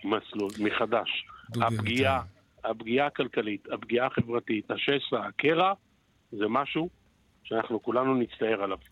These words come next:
Speaker 2: דובי אמיתי, יושב ראש נשיאות המגזר העסקי, תודה רבה.
Speaker 1: תודה לך.
Speaker 2: להתראות.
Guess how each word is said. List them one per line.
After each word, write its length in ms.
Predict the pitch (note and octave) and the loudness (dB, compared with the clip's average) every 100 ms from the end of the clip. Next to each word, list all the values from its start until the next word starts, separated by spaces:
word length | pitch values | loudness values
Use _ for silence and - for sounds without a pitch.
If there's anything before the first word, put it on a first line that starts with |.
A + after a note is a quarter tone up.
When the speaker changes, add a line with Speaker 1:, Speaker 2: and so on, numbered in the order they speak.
| - - - - _ | -18 -16 -18 -20 _
Speaker 2:
דובי 240 | C3 E3 F3 | 0 4 4
אמיתי, 240 | D#3 E3 | 6 6
יושב 260 | D#3 B2+ C#3 | 6 4 2
ראש 160 | C#3 | 4
נשיאות 260 | C#3+ C#3 C3+ | 4 4 4
המגזר 380 | C3 A#2 B2+ B2+ | 2 4 4 4
העסקי, 280 | A#2 C3+ | 2 0
תודה 240 | B2+ A#2 C3+ | 0 2 2
רבה. 260 | D3 D#3 C#3+ F#2 - _ _ _ _ _ _ _ G2 | 4 4 2 -2 -10 _ _ _ _ _ _ _ -4
Speaker 1:
תודה 140 | G#2 | -2
לך. 200 | G2+ - G2+ G#2+ | -2 -4 -4 -4
Speaker 2:
להתראות. 340 | G2 F#2+ | -4 -6